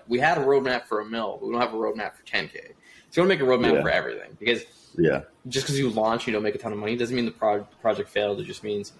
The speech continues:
Speaker 1: you have a lot more work to do. What can we do with that ten K we raised, and how can we keep this community hyper engaged and
Speaker 2: Yeah.
Speaker 1: turn them into future sellers, right?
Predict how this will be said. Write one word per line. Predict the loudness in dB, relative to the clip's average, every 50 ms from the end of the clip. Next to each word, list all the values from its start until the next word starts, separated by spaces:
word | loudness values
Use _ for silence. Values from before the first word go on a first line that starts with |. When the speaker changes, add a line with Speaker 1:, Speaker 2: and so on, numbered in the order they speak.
| -20 -20 _ _ _ -6
Speaker 1:
you | -2 0 0
have | 2 2
a | 2
lot | 2 2
more | 2 2 0 0
work | 0 -2 -4 -4 -8
to | -12 -10
do. | -6 -4 -4 -6 -6 -8 _ _ -6
What | -6 -4
can | 0 0
we | 0 2
do | 2 0
with | 0 0
that | -2 -2
ten | -2 -4 -6 -2
K | 0 0 0
we | 0 0
raised, | -2 -2 -2 -2 -2 -2 -4 -6 -10 -12 -12
and | -8 -4
how | -2 -2 -2
can | -2 -4 -6
we | -6 -6 -8 -10 _
keep | -12 -12 -12
this | -12 -10
community | -8 -4 -2 0 0 0
hyper | 0 -2 -2 -2 -4
engaged | -6 -4 -2 0 2 2 2 0 -2 -6 -12 -16 -18 _ _ _ _ -6
and | -6 -4 -6 -6 -8 _ 0
Speaker 2:
Yeah. | 2 2 4
Speaker 1:
turn | 4 2 2
them | 2 2 2
into | 0 -2 -4
future | -8 -12 -12 -12 -10 -10
sellers, | -10 -10 -10 -12 -12 -14 -18 -18 -16 -12
right? | -8 -4 -4 -4 -4